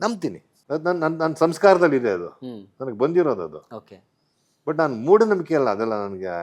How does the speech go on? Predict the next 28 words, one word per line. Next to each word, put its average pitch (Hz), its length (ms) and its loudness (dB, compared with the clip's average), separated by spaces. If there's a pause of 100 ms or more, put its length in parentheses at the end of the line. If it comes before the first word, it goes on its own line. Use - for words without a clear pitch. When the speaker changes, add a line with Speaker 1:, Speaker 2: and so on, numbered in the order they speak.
(640)
Speaker 1:
ಅದು 107 120 -10
ಭಾಳ 110 200 -2 (420)
ಮೀನಿಂಗ್‌ಲೆಸ್ 92 460 -8
ಅವೆಲ್ಲ. 78 240 -12
Speaker 2:
ಹ್ಮ್, 107 480 -20
ಹ್ಮ್. 98 340 -20 (280)
Speaker 1:
ಅದೆಲ್ಲ 104 180 -4
ಆಗುತ್ತೆ. 92 920 -2
ನಾನು 90 480 -12 (720)
ದೇವರು 156 300 4
ಅಂತಂದ್ರೆ 180 360 4
ನಾನು 127 420 -4
ದಿನ 127 180 -6
ಆ 120 120 0
ಥರ 131 240 2
ನಾನು 120 240 -2
ತೀರಾ 139 300 2
ಅದನ್ನೇ 131 680 -2 (420)
ಇಪ್ಪತ್ನಾಲ್ಕು 131 520 0
ಗಂಟೆ 123 200 0
ತಲೆ 120 220 0
ಕೆಡ್ಸ್ಕೊಂಡು 120 480 -4
ದೇವ್ರಿಗೆ 117 300 0
ಇವ್ರು 110 160 -2
ಅಂತ 104 120 -10
ಅನ್ನೋನು 110 300 -8
ಅಲ್ಲ. 80 160 -8
Speaker 2:
ಹ್ಮ್. 107 520 -16